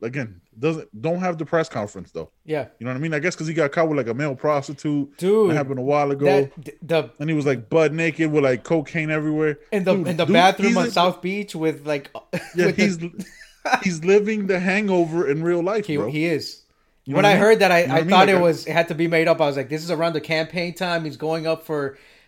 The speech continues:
Speaker 2: uh, like, a, a gu-," he was mayor of Tallahassee, right? I was like, "I think he was
Speaker 1: Yep.
Speaker 2: trying, going for a gubernatorial seat. I think he's trying to be set up. This is a crazy story."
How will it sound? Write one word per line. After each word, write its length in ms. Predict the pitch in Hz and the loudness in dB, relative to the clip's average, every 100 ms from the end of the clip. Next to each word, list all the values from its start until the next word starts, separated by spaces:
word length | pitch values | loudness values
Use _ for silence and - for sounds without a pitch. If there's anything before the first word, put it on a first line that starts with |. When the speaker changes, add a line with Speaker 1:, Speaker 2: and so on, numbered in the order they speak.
| - | -10
Speaker 2:
uh, 300 | 143 139 139 | -4 -2 -2
like, 140 | 139 131 | -4 -6
a, 180 | 127 117 - | -8 -8 -10
a 120 | 131 | -10
gu-," 280 | 127 165 - 131 | -8 -10 -12 -10
he 120 | 151 | -6
was 160 | 139 | -6
mayor 240 | 139 180 175 | -4 -2 -2
of 80 | 139 | -2
Tallahassee, 600 | 160 143 151 165 - 123 | -2 -2 0 -2 -2 -6
right? 180 | 135 131 | -4 -4
I 40 | |
was 100 | 120 | -6
like, 160 | 113 - | -10 -10
"I 60 | 127 | -16
think 320 | - 190 185 | -6 -6 -6
he 80 | 160 | -6
was 200 | 139 117 | -6 -2
Speaker 1:
Yep. 240 | 107 101 | -2 0
Speaker 2:
trying, 240 | 165 165 160 - | 0 0 -2 -10
going 180 | 151 160 | -4 -4
for 120 | 160 | -2
a 60 | 139 | -6
gubernatorial 600 | 139 156 151 160 156 156 | -6 -6 -6 -4 -4 -4
seat. 360 | 160 170 170 - _ _ _ - | -4 -4 -4 -8 _ _ _ -8
I 100 | 135 | -8
think 300 | - 175 170 | -4 -4 -4
he's 140 | 147 - | -8 -4
trying 160 | 151 | -4
to 40 | 139 | -2
be 120 | 143 | -6
set 220 | - 143 | -2 0
up. 240 | 143 101 - | 0 -2 -10
This 100 | 127 | -10
is 60 | |
a 80 | 131 | -10
crazy 340 | - 151 139 131 | -2 -2 -2 -6
story." 400 | 156 143 113 | -4 -4 -4